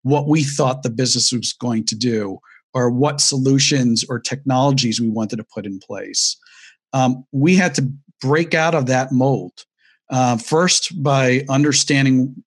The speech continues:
a little bit more about what our business does and what our marketplace needs and what customers want. But we have to build different types of relationships with, you know, with our business colleagues and not talk about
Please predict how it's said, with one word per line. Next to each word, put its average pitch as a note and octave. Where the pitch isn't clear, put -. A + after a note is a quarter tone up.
a C#3
little C#3+
bit C#3+
more C#3
about C3+
what C3
our A#2
business B2+
does C#3
and A2+
what B2+
our A2+
marketplace C#3
needs C#3
and A2
what G#2+
customers C#3+
want. D3
But C3+
we D#3
have E3+
to D#3+
build C#3
different D#3+
types -
of C#3
relationships C3+
with, B2
you C#3+
know, B2
with B2
our B2
business C#3
colleagues F#2+
and A#2+
not C#3+
talk D3
about B2